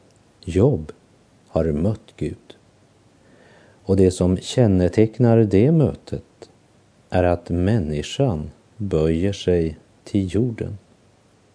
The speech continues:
Jag tycker mig se den ångrande Job, där han ödmjukt sitter i säck och aska. Och i bakgrunden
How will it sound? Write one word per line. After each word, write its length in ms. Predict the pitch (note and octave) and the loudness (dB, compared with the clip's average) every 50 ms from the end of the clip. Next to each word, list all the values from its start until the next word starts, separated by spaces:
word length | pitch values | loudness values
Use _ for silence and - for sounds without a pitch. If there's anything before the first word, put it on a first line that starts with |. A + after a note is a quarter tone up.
| _ _ _ _ _ _ _ _ _ _ _ _ _ _ _ - _ _ | _ _ _ _ _ _ _ _ _ _ _ _ _ _ _ -20 _ _
Jag 180 | - C#3 C#3+ C#3 | 4 4 6 6
tycker 280 | - B2 A#2+ - B2 A#2 | 4 2 4 6 6 6
mig 240 | A#2+ A#2+ B2 A#2+ - | 6 6 4 4 0
se 580 | - - - - - - - F#2 F#2+ F#2 F#2 F#2 | -2 -8 -12 -10 -4 0 2 4 6 6 4 4
den 380 | F#2+ F#2+ F#2 F2+ F2+ F2+ F2+ - - | 4 2 0 0 0 -2 -4 -2 2
ångrande 640 | B2+ C3+ A#2 F#2 E2+ E2 D#2+ E2+ E2 E2+ E2+ G2+ G#2+ | 2 4 4 2 0 0 0 0 0 0 0 0 0
Job, 520 | G2 D#2+ - A2 A#2 F#2 - E2+ E2+ E2+ - - _ _ _ _ _ _ _ _ _ _ _ _ _ _ _ _ - | 0 0 0 0 0 -2 -2 -6 -12 -16 -18 -20 _ _ _ _ _ _ _ _ _ _ _ _ _ _ _ _ 0
där 140 | - F#2 | 2 2
han 380 | F#2 F2+ F2+ F2+ F2+ F2 F2 E2+ - - | 2 2 2 0 0 0 -2 -4 -2 0
ödmjukt 960 | B2 A#2+ A2 G#2+ G2 F#2 F#2 F2+ F2+ F#2 G2+ G#2+ G#2+ - - _ - - _ _ _ | 2 4 6 6 4 4 2 2 2 4 2 2 0 -2 -8 _ -20 -20 _ _ _
sitter 680 | - - - - A2 F#2 - - - _ _ - G2+ G2 | -20 -16 -4 0 0 0 0 -2 -10 _ _ 2 2 4
i 160 | G2+ G2+ G2+ | 4 4 2
säck 520 | G2 - - - F2+ E2 - - - - - | 0 -2 -2 0 0 0 0 -4 -8 -2 0
och 180 | F#2 G2 - | 0 2 2
aska. 480 | A2 G2+ - - - - - - F#2 G2 F#2+ - _ _ _ _ _ _ _ _ _ _ _ _ _ _ _ _ _ _ - - _ - | 0 -4 -6 -8 -14 -10 -6 -4 -4 -4 -6 -12 _ _ _ _ _ _ _ _ _ _ _ _ _ _ _ _ _ _ -20 -14 _ 0
Och 120 | G2 F#2 | 2 2
i 60 | F#2 | 2
bakgrunden 1080 | F2 F2+ A2+ A2+ G#2 - - - - F2+ F2+ F2+ F#2 F#2+ F#2+ G2 G#2 G#2+ G#2+ G2+ G2+ | 4 4 6 4 4 4 2 0 2 4 4 4 4 2 2 2 2 0 0 -4 -8